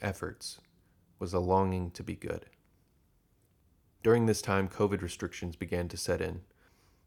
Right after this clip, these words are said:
This obviously affected the way that we were doing church at the time, but it also impacted my job. For the first time, I got to experience something that I had always wanted, to work from home. Even though we lived closer to my job,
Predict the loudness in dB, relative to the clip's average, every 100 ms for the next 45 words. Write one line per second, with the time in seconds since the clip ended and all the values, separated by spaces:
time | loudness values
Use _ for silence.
0 | _ -6 2 4 4 2 2 4 2 2
1 | 0 2 2 0 -2 0 0 0 0 -2
2 | 0 0 0 -4 -4 -4 -4 -8 -12 _
3 | _ _ -2 2 6 6 4 0 2 0
4 | -2 -4 -4 -4 -4 -4 -6 _ _ _
5 | _ _ _ _ _ _ -2 2 2 2
6 | 2 2 2 -4 -10 _ _ -2 0 2
7 | 0 -4 -2 2 2 2 0 -4 -2 -2
8 | -2 -2 0 0 -2 -2 0 -2 -2 -2
9 | -4 -10 -16 _ _ _ _ -10 2 2
10 | 2 -4 -4 -4 -6 -12 _ _ _ _
11 | _ _ _ _ _ _ _ -2 2 4
12 | 4 4 2 0 0 0 0 0 2 2
13 | 2 -2 -2